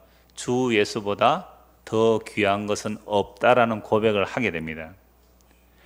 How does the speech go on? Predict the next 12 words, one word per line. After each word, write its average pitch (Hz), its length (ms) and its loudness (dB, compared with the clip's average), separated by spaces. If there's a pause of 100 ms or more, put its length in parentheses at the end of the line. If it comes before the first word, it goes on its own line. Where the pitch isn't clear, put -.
(140)
이 143 140 6
고백은요, 104 920 2 (500)
정말 120 340 0
자기 123 300 2
죄가 117 200 2
뭔지를 107 400 -2
알고 98 560 -6 (340)
십자가 135 500 0
앞에 120 180 0
맞닥뜨려져야만 131 1400 2 (120)
나오는 107 400 -4
고백이에요. 101 800 -4